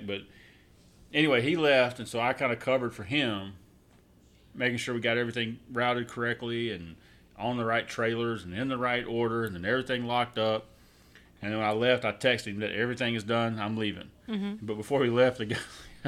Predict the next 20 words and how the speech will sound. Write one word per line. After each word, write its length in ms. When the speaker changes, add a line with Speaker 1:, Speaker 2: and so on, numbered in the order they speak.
Speaker 1:
the 60
guys 340
were 60
like, 240
"Uh, 280
so, 420
uh, 280
this 220
next 320
weekend 500
when 120
it's 180
their, 500
when 140
it's, 120
when 140
it's 100
Dee's 260
weekend, 520
um, 640